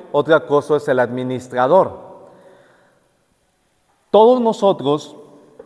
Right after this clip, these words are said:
somos administradores de algo, todos. El dueño es Cristo. Cristo es el dueño de la vida,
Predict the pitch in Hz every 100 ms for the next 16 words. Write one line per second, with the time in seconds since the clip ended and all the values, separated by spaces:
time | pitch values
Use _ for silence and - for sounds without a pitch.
0 | _ _ _ - 175 170 180 175 151 139
1 | 131 131 - 127 123 127 123 117 131 139
2 | 127 117 123 - - - 139 113 85 -
3 | - - _ _ _ _ _ - 143 139
4 | 165 175 196 214 180 156 147 - 139 123
5 | 117 - 92 85 _ _ _ _ _ _
6 | _ _ _ _ _ 190 196 220 233 208
7 | 202 208 208 175 180 180 190 180 139 139
8 | 127 139 151 104 87